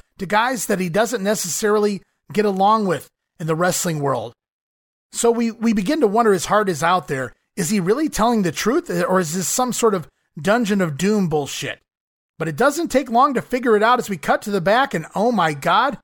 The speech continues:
is that a heel Arn Anderson laid out? We never see a heel laid out from an off-screen attack, and holy shit. Then we cut to the left, and there they are, the outsiders, Hall and Nash,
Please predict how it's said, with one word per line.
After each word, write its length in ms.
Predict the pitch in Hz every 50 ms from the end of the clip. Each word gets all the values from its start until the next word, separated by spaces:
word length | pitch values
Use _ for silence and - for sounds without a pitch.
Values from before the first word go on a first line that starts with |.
| _ _ _ _ _
is 140 | - 151 127
that 200 | - 247 - 349
a 40 | 262
heel 800 | 202 165 139 - - - - 202 226 240 269 285 311 349 320 - _ _ _ _ _ -
Arn 240 | 220 262 285 277 214
Anderson 520 | 180 202 233 277 302 - - 294 285 254
laid 260 | 208 208 233 269 254
out? 340 | 202 180 208 277 311 - - - _ _ _ _
We 120 | - 294 302
never 460 | 330 302 302 302 320 339 330 320 302
see 260 | - - - 240 220
a 140 | 208 202 185
heel 440 | - - - - 320 381 311 262 214
laid 260 | 196 202 190 180 180
out 300 | 160 165 190 233 - - _ _ _ _ _ _ _ _
from 180 | - 202 196 190
an 80 | 185 175
off-screen 560 | 180 196 220 - - - - - 214 208 180
attack, 480 | 156 143 - - 247 240 208 190 -
and 180 | 180 160 147 143 _ _ _ _ _ _
holy 420 | - - 180 208 240 233 220 220
shit. 480 | 214 - - - 196 165 - - - - - _ _ _ _ _ _ _ -
Then 320 | 139 180 220 262 277 269
we 120 | 214 190 147
cut 280 | - - 226 262 -
to 100 | - 202
the 120 | 190 196 180
left, 320 | 180 202 240 262 - -
and 200 | 196 175 175 160
there 200 | 175 196 220 240
they 200 | 220 214 208 190
are, 280 | 180 190 196 185 156 143
the 180 | 151 170 -
outsiders, 640 | - 220 240 214 - - - 185 170 160 151 139 -
Hall 260 | - 220 254 262 247
and 120 | 202 180 175
Nash, 420 | 190 214 233 254 254 - -